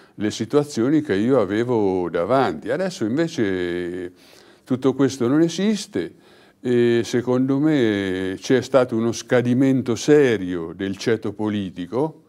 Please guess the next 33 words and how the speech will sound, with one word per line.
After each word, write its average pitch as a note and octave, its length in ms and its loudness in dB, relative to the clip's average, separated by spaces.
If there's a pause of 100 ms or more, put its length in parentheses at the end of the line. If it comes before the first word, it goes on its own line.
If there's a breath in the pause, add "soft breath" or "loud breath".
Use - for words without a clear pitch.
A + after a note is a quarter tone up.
(640 soft breath)
Adesso G#2+ 280 -10
non A2 200 -4
è C3 100 -2
che B2 120 -2
lo G#2+ 140 0
dico G#2 760 0
con A2+ 220 -4
presunzione, F2+ 840 -4
perché G#2 300 -6
io A2+ 60 2
non G2+ 180 -2
devo G#2 240 -2
chiedere G2 420 -2
più F#2+ 160 -6
niente. D#2 760 -8 (520 soft breath)
La F#2+ 140 -6
mia A2 180 0
vicenda G#2+ 480 0
politica G2+ 480 -2
e - 20 -2
istituzionale G#2+ 840 -2
è - 20 -4
stata F#2+ 340 -4
lunga G#2+ 800 2 (420 loud breath)
e A#2+ 140 -4
anche A#2+ 640 0 (340)
con G#2 220 -4
alti G#2+ 340 -2
e C3 60 0
bassi A#2 420 0
soddisfacente. G2 1400 -4 (500 loud breath)
E G#2+ 340 0
quindi, B2+ 600 2